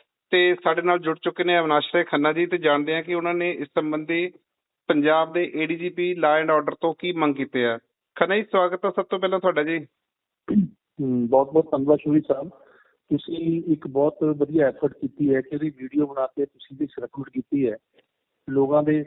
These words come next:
Speaker 2: ਧਿਆਨ 'ਚ ਆਏਗਾ। ਮੈਂ ਉਹਨਾਂ ਸਾਰਾ ਸਵਾਰੀਆਂ ਦਾ ਵੀ ਧੰਨਵਾਦ ਕਰਦਾ ਜਿਨ੍ਹਾਂ ਨੇ ਅੱਗੇ ਵੱਧ ਕੇ ਇਸ ਘਟਨਾ ਬਾਰੇ ਸਿੱਧੀ ਜਾਣਕਾਰੀ ਦਿੱਤੀ ਹੈ।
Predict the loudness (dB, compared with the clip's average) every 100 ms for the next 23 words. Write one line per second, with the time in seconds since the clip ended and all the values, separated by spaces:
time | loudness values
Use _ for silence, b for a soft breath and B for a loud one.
0 | -2 -2 -2 -4 -6 -2 0 0 0 -2
1 | -2 0 0 0 -2 0 0 0 0 0
2 | 0 0 0 0 -2 -2 -6 -6 -10 -12
3 | -14 _ -6 -4 -4 -2 -4 -4 _ _
4 | b b b _ _ 4 4 2 -2 2
5 | 2 4 4 4 2 -4 -14 _ _ _
6 | _ -4 -2 2 0 2 0 0 -4 -6
7 | -10